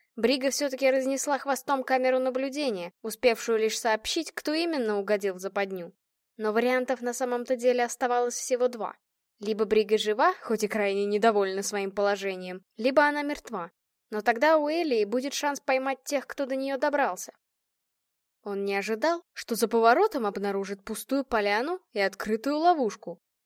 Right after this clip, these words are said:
А получил именно это. «Какого демона?» Только и смог произнести Элия, хотя в пустынных ледяных хребтах даже эта фраза оказалась лишней.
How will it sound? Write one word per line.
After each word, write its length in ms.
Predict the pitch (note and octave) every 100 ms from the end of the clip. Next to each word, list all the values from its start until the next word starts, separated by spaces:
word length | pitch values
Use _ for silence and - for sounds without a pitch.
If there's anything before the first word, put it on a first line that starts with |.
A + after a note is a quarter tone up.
| _ _
А 100 | F#3+
получил 600 | F#3+ F#3+ G3 - G#3 G3
именно 420 | G#3 G#3+ A3 A3
это. 560 | C4+ D4 G#3+ G#3 A#3 B3+ _ _ _ _ _ _ _ _ _ _ _
«Какого 600 | - B3 - - A#3 G#3
демона?» 540 | G3+ G3+ F#3+ G3 A#3 C4+ _ _ _ _ _ -
Только 280 | B3 -
и 40 | B3+
смог 300 | - B3+ -
произнести 600 | B3 B3 A#3 B3 - B3
Элия, 440 | B3+ D#4+ G#3+ F#3 - _
хотя 460 | - G#3+ A#3 A3+ A3
в 100 | -
пустынных 560 | A#3 - A#3 A3+ A3
ледяных 340 | A3+ A3 A3 A3
хребтах 520 | A#3 A#3 - E4+ B3+
даже 260 | A3+ A3+ C4
эта 160 | C#4
фраза 440 | D4 - D#4+ G3+ F#3+
оказалась 560 | F#3 G3+ G3 G3+ G#3+
лишней. 420 | - B3 - F3+